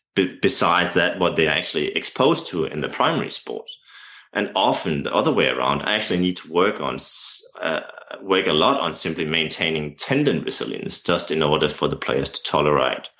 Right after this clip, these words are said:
tolerate, uh, training their primary sport. So,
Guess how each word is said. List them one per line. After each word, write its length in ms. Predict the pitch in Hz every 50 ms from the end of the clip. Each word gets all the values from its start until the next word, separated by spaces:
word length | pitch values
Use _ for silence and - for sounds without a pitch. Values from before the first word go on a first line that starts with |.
| - - -
tolerate, 600 | - - 113 123 120 87 76 69 67 - - - -
uh, 220 | 80 78 64 69 - - - _ _ -
training 560 | - - 101 95 101 - 92 80 76 73 73
their 120 | 73 -
primary 480 | - - - 131 165 175 113 - - -
sport. 320 | - - - - - - - _ _ _ _ _ _ _ _ _ _ _ _ - - - - - - - - - - - _ _ _ _ _ _ _ _ _ _ _ _ _ -
So, 320 | - 104 78 - - -